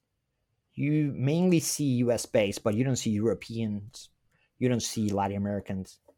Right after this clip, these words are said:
you don't see Asians. And I think a big part of our industry, which is U S centric, has praised and involved a lot of marketing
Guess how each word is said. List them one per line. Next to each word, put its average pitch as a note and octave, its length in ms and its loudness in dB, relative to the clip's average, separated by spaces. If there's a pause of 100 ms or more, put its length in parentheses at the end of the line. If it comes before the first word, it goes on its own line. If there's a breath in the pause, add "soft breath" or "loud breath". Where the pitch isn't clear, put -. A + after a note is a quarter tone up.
(240 soft breath)
you A2 100 -2
don't A2+ 120 2
see G#2+ 260 -2
Asians. F#2 540 -6 (800)
And C3+ 420 6
I C3+ 180 6
think E3+ 460 4
a B2+ 80 6
big C3 220 2
part B2+ 160 8
of A#2+ 100 6
our A#2 120 6
industry, C3 720 2 (260)
which A2 220 0
is F3 260 6
U A2 160 2
S - 240 -4 (180)
centric, A2+ 720 0 (300)
has D3 380 0 (1300)
praised G3 680 6 (100)
and C3+ 160 2
involved C3 420 6
a A#2 40 6
lot A#2+ 200 6
of A2+ 160 -2
marketing A2+ 520 2